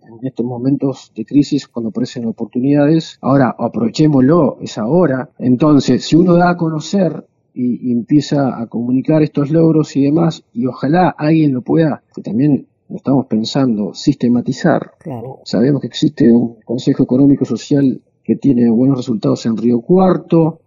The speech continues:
Speaker 1: sabemos que existe el programa Dialogando Buenos Aires de la Ciudad de Buenos Aires, de Cava, que funciona, sabemos que existe, por ejemplo, en Pergamino, eh, la Fundación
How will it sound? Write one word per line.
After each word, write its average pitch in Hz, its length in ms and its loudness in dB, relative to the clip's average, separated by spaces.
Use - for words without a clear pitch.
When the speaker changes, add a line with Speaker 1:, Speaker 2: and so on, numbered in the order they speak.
Speaker 1:
sabemos 147 360 2
que 147 60 2
existe - 420 0
el 127 120 0
programa 131 440 2
Dialogando 123 800 2
Buenos 123 400 -4
Aires 135 320 2
de 117 100 -2
la 104 100 -4
Ciudad 131 220 -2
de 127 80 0
Buenos 117 340 -6
Aires, 151 320 0
de 101 80 -12
Cava, 143 460 -2
que - 80 -10
funciona, 156 840 0
sabemos 156 380 -2
que 147 60 2
existe, 151 360 -2
por 120 140 -8
ejemplo, 131 300 -2
en 120 80 -8
Pergamino, 127 880 -2
eh, 113 440 -8
la 110 120 -6
Fundación 131 640 -6